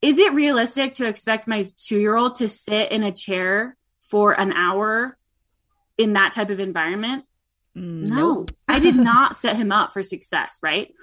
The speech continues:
Speaker 1: So what does that environment look like if I do want that to go well? Okay, I've packed the bag the night before. We're on time. We get a seat near the, you know, like, wherever is the optimal place so that they can not be,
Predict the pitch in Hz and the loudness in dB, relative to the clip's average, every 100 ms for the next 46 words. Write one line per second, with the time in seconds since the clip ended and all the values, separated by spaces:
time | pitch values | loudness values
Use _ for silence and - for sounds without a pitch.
0 | - _ - 240 202 208 247 247 247 233 | -20 _ 0 4 4 4 0 2 0 -2
1 | - 214 208 208 196 196 196 175 208 208 | -4 -2 0 0 -2 -2 -4 -4 -6 -4
2 | 196 180 196 196 190 - 220 262 214 160 | -4 -4 -4 -2 -4 -4 -2 0 -2 -2
3 | 175 147 180 160 143 - - 202 208 160 | -2 -4 -6 -6 -4 -6 -4 -4 -2 -4
4 | - 180 - - 220 233 - - _ - | -4 -4 -6 0 0 0 -10 -14 _ -8
5 | 233 226 214 208 202 202 196 254 269 247 | 0 4 4 2 0 -2 -2 -2 -2 -2
6 | 233 226 226 - _ - - 214 254 247 | 0 0 -2 -8 _ -4 2 4 4 2
7 | 240 226 202 202 233 247 254 - 247 233 | -2 -2 -4 -4 -2 -2 -4 -4 -2 -2
8 | - _ _ _ - 208 233 247 254 254 | -6 _ _ _ -4 2 4 4 4 2
9 | 226 233 226 240 226 202 208 233 - 240 | 0 0 2 2 2 2 0 -2 0 0
10 | 247 233 214 - 214 214 226 - 226 202 | 0 -2 -4 -6 -2 0 -2 -2 -4 -4
11 | - 233 220 220 208 180 208 202 196 180 | -4 -2 -2 -4 -4 -2 -2 -2 -4 -6
12 | - 202 202 196 190 208 202 196 196 | -6 0 4 2 0 -6 -4 0 -2